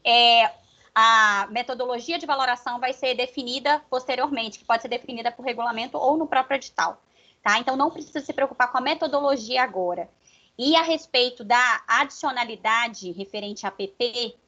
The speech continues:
e reserva legal, uma coisa que, que pode acontecer é que, você, por exemplo, os programas de P S A pra A P P e, e reserva legal podem,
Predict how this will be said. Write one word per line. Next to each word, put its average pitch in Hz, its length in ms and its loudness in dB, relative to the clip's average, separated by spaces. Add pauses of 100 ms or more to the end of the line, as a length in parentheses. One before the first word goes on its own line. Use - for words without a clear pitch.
(120)
e - 80 -18
reserva 190 400 -6
legal, 202 440 2 (540)
uma 320 240 0
coisa 339 360 0
que, 294 240 -2
que - 160 -12
pode 233 320 4
acontecer 208 840 0 (840)
é 220 240 2
que, 277 480 -2
você, 269 460 2
por 262 120 2
exemplo, 214 380 0
os 254 200 -6
programas 269 480 0
de 285 80 -4
P 262 120 -2
S 233 360 0
A 180 240 2 (120)
pra 330 320 4
A 247 80 0
P 240 180 -10 (140)
P 285 280 0 (500)
e, 226 460 -14
e - 20 -6
reserva 214 460 -4
legal 214 720 -2
podem, 269 1120 2